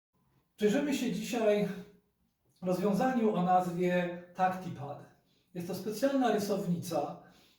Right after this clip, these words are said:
e, przygotowana dla osób, e, niewidzących, które posługują się dotyku przy tworzeniu, jak również i przy, e, oglądaniu w,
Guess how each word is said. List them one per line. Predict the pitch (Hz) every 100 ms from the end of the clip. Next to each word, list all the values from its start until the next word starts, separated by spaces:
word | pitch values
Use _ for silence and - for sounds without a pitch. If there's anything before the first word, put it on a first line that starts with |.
| _
e, | 160 156 156
przygotowana | 180 180 190 202 220 214 202 196 185 - 180 175
dla | 190 202 190
osób, | 175 170 180 175 -
e, | 175 165 160 160 - - -
niewidzących, | 175 226 214 170 143 - 202
które | 254 262
posługują | 247 208 240 214 208 208
się | 202 190
dotyku | 175 185 175 170 196 214 - - - - _ -
przy | - 196 180 180 180 -
tworzeniu, | 220 190 180 180 208 262
jak | 185
również | 190 214 208 - 180
i | 180
przy, | - - 190 185 185 185 - - - 175
e, | 175 180 180 175 175 175 -
oglądaniu | 185 196 214 175 170 170 165 160 160
w, | -